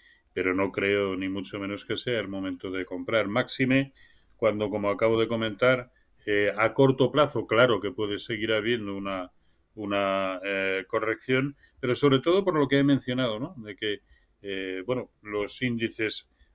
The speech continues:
han cedido ante resistencias importantísimas y hay muchos títulos que están generando señales con patrones de, de velas, señales de, de giro a la baja, ¿no?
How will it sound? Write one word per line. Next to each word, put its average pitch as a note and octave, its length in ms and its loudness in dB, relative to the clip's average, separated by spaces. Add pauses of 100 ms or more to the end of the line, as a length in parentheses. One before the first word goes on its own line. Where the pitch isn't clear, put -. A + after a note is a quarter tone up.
(140)
han A#2 240 2
cedido A#2+ 560 2
ante G2+ 200 -2
resistencias G#2+ 960 -4
importantísimas A#2+ 1200 -2 (480)
y B2+ 220 6
hay C#3+ 180 12
muchos C#3 540 0
títulos C#3+ 400 -4
que - 100 -4
están A#2 280 -2
generando A#2 680 -2 (440)
señales A#2+ 640 0
con A2 300 -2
patrones G#2 540 -2
de, F#2+ 520 -8 (500)
de G#2+ 140 -4
velas, A#2+ 500 2 (380)
señales G#2 560 -2
de, G2+ 300 0
de F#2+ 180 -6
giro G2+ 400 0
a F#2+ 60 0
la F#2+ 100 -2
baja, A2 280 -4
¿no? C#3 160 -6